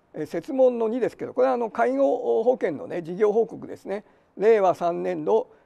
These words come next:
介護保険事業状況報告年報からの、えー、出題ということでね、えー、今年はまあ、社一の方からもね、えー、出たという年になりましたね。じゃあ、今度は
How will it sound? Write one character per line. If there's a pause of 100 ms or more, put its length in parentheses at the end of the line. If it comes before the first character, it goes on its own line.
(180)
介
護
保
険
事
業
状
況
報
告
年
報
か
ら
の、 (800)
え
ー、
出
題
と (260)
い
う
こ
と
で
ね、
え
ー、
今
年
は
ま
あ、 (1500)
社
一
の
方
か
ら
も
ね、 (180)
え
ー、
出
た
と
い
う
年
に
な
り
ま
し
た
ね。 (960)
じ
ゃ
あ、 (220)
今
度
は